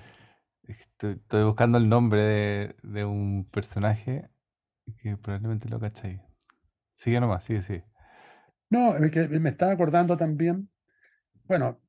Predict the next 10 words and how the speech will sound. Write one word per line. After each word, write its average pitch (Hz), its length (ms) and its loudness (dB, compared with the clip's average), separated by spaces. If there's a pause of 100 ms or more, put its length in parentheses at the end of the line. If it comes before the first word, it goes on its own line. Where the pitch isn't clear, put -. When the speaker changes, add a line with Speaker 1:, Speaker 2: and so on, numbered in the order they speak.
(240)
Speaker 2:
a - 80 0
mí 185 100 4
me, 202 200 4
me, 143 180 -2
me, 135 460 -4
la 123 120 0
película 156 320 2
me, 147 220 0
me, 123 240 -4
me, 110 540 -6